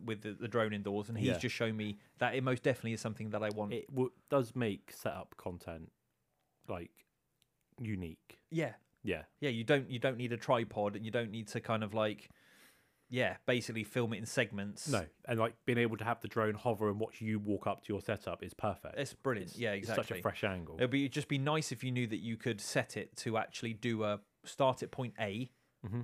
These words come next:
Speaker 1: and move to point B over fifteen seconds. If
Speaker 2: Yeah.
Speaker 1: you could program it, so you basically do a dummy flight, get it to record the dummy flight, press a button to go back to point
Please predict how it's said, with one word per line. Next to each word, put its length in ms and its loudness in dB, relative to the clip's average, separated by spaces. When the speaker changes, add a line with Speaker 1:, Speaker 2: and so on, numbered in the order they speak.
Speaker 1:
and 140 0
move 160 0
to 100 -6
point 360 -4
B 380 0
over 320 4
fifteen 480 -4
seconds. 580 -8
If 80 -2
Speaker 2:
Yeah. 60 0
Speaker 1:
you 80 0
could 120 0
program 540 4
it, 80 -12
so 100 -4
you 200 2
basically 300 0
do 100 2
a 40 4
dummy 360 4
flight, 420 -4
get 100 6
it 140 2
to 80 -4
record 460 4
the 40 -8
dummy 300 6
flight, 480 0
press 220 0
a 40 0
button 220 6
to 60 -8
go 120 6
back 220 6
to 80 -18
point 240 -2